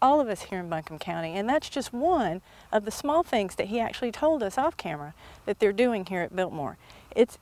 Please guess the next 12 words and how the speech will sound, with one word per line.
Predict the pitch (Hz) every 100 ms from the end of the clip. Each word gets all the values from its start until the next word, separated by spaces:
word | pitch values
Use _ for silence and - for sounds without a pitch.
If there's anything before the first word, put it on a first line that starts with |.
| _
it | 220 226
really | 226 330 320
is | 285
amazing | 254 247 277 220 185
how | 190 208
they | 208 214
are | 208
turning | - 302 330 277 240 226
themselves | 214 202 320 277 196 -
into | 226 226 233
being | 214 214 226
self-sufficient | - 180 - 220 - 254 - -